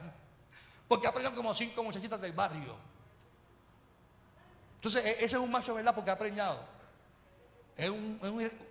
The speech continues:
eso es la, la, la irresponsabilidad en todo su esplendor. Pero así nos formaron. A la nena le decimos, "Chiquita, tú cuida de tus partes privadas", al nene. "Ese pipí para las nenas, es para las nenas. Eso es para las nenas."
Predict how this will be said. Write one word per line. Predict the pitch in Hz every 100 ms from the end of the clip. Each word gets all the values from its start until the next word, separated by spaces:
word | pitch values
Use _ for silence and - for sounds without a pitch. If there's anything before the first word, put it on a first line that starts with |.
| - - - -
eso | 185 285
es |
la, | 262 208 202 196
la, | 190 196
la | 190
irresponsabilidad | 185 190 - 185 185 170 - 185 180 175 165 190 262 277 - -
en | 190 -
todo | 208 214
su | 208
esplendor. | - 175 147 131 - - - - - - - - - - - - - - - - - - - -
Pero | 151
así | 151 180
nos | 214
formaron. | 214 214 226 175 131 - - - - -
A | 151
la | 147
nena | 180 202
le | 202
decimos, | 185 202 196 185
"Chiquita, | 175 196 165 - - -
tú | - 208
cuida | 208 226
de | 226
tus | 190
partes | - 196 202
privadas", | - 185 185 190 156
al | 139
nene. | 175 175 135 -
"Ese | 170 208
pipí | 196 190 220
para | 202
las | 175
nenas, | 208 180 160 -
es | 190
para | 277 175
las |
nenas. | 220 226 214 - - - - - - -
Eso | 180 180
es |
para | 233 170
las | 185
nenas." | 233 165 - -